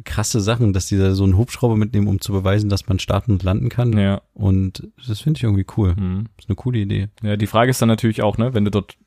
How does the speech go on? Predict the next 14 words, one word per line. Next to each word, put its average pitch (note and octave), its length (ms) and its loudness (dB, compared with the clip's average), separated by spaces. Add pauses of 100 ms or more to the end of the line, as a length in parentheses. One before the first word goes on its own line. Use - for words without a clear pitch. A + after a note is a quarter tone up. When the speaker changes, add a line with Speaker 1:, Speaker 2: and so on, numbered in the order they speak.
Speaker 2:
die G2 380 -8
Menschen G#2+ 320 2
ansiedeln A#2+ 460 0
willst, B2+ 260 0
brauchst G#2 240 0
du G#2 60 2
ja G2+ 40 2
dann G2 200 2
auch G#2 200 0
irgendeine G2+ 360 0
Art G2 100 -2
von G2 160 -2
Transportmittel, G2 680 -4
ne? A2 200 -4